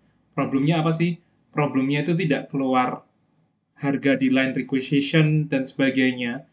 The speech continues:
Teman-teman, kemarin saya sudah mewanti-wanti, penting banget. Itu nanti kalau nggak keluar gimana, teman-teman?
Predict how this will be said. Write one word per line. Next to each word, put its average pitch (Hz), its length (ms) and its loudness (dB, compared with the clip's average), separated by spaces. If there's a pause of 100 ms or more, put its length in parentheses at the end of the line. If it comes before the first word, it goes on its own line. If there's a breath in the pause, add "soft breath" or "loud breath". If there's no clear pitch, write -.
(320)
Teman-teman, 165 320 2
kemarin 165 320 4
saya 143 160 -4
sudah 127 160 -2
mewanti-wanti, 120 640 -6
penting 123 320 -10
banget. 113 240 -8
Itu 139 240 -6
nanti 147 320 -6
kalau 139 160 0
nggak 120 240 -8
keluar 139 240 0
gimana, 123 480 -4
teman-teman? 131 480 -4